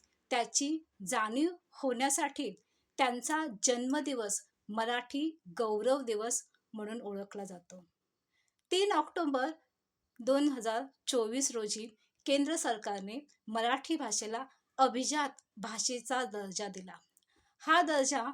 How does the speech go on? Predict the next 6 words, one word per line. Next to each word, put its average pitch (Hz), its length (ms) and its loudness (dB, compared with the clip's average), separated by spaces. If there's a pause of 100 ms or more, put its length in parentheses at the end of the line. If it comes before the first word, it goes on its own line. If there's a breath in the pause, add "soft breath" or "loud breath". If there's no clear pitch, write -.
(260)
मिळवण्यासाठी 247 880 2 (300)
महाराष्ट्र 247 600 2
शासनाने 240 480 -2 (120)
खूप 330 320 -4 (200)
प्रयत्न 233 360 0
देखील 247 340 -4